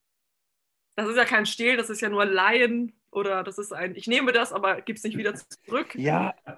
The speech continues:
Speaker 2: und hinzu kommt ja auch noch die Bestrafung ist ja noch, also soll's nicht
Speaker 1: Ja.
Speaker 2: stehlen bei uns, ist ja noch eine andere Geschichte als in, was weiß ich wo auf der Welt, ähm, wo dir mal eben die Hand abgehackt wird oder so. Oder keine Ahnung. Ähm, das ist halt, also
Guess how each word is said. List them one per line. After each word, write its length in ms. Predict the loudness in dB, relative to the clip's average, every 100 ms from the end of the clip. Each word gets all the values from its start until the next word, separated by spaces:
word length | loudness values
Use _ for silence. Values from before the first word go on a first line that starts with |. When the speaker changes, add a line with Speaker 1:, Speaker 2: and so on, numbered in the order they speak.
| _ _ _
Speaker 2:
und 100 | 4
hinzu 220 | 4 4
kommt 160 | 2 4
ja 60 | 4
auch 40 |
noch 120 | 2
die 80 | -2
Bestrafung 720 | -4 -6 -8 -2 -2 -2 -4
ist 120 | -6 -4
ja 80 | -4
noch, 160 | -4
also 180 | -4 -4
soll's 240 | -4 -4
nicht 180 | -6 -4
Speaker 1:
Ja. 140 | 4 4
Speaker 2:
stehlen 180 | 4
bei 160 | 0 0
uns, 500 | 2 2 2 -2 -10 _ _ _ _ _ _ _ _ -4
ist 140 | 0
ja 100 | 0
noch 80 | 0
eine 120 | -2
andere 240 | -2 -2 -2
Geschichte 420 | -4 -6 0 2
als 280 | 4 2 0
in, 300 | 0 0 0
was 120 | 2
weiß 140 | 2
ich 160 | 0 2
wo 100 | 4
auf 120 | 4
der 120 | 2 4
Welt, 320 | 4 4 -2 _ -20 -20 -12 2
ähm, 580 | 8 8 8 4 0 0
wo 100 | 0
dir 100 | 2
mal 120 | 2
eben 100 | 2
die 100 | 2
Hand 120 | 0
abgehackt 400 | 0 0 -2 -2
wird 120 | -4
oder 200 | -2 -2
so. 220 | -2 -2 -6 _ _
Oder 260 | 0 2 2
keine 240 | 2 0
Ahnung. 340 | 2 2 0 -4
Ähm, 480 | 6 6 6 2 -4
das 180 | -8 -8
ist 200 | -10 -2
halt, 340 | 2 2 0 -8
also 220 | -6